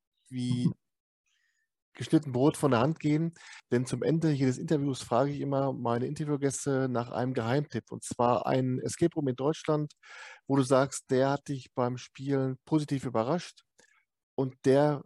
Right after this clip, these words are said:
Speaker 1: fliegt deiner Meinung nach zu sehr unterm Radar. Deswegen würde ich sagen, dein Geheimtipp bitte jetzt.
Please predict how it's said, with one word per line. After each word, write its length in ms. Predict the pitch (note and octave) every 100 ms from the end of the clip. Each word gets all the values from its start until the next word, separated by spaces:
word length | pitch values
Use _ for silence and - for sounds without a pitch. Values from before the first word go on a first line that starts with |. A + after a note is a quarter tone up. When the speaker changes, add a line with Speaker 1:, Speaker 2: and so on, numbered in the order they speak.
| -
Speaker 1:
fliegt 540 | - C3+ D#3 - - -
deiner 260 | B2 D3
Meinung 260 | C#3+ C#3 C3+
nach 240 | C3 B2+
zu 280 | - - D3+
sehr 200 | C#3 C3+
unterm 240 | C3 B2+ B2
Radar. 460 | A#2 A2 A2+ G#2+ -
Deswegen 300 | B2 B2+ C3+
würde 80 | B2+
ich 60 |
sagen, 440 | C3+ B2+ C3 C#3 C#3 _ _ _ -
dein 160 | A#2
Geheimtipp 480 | B2 A2+ C3 C#3 C#3
bitte 400 | B2 - A#2+ A#2+ - _ _ _ _ -
jetzt. 340 | - - -